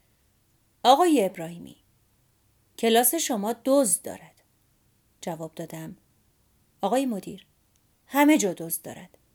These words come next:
دزد فرزند احتیاج است. اگر کلاس من دزد دارد، مدرسه شما دزد و فقیر دارد آقای مدیر،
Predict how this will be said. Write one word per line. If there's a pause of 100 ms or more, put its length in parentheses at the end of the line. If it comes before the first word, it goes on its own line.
(580)
دزد
فرزند
احتیاج
است. (1300)
اگر
کلاس
من
دزد
دارد، (600)
مدرسه
شما
دزد
و
فقیر
دارد
آقای
مدیر،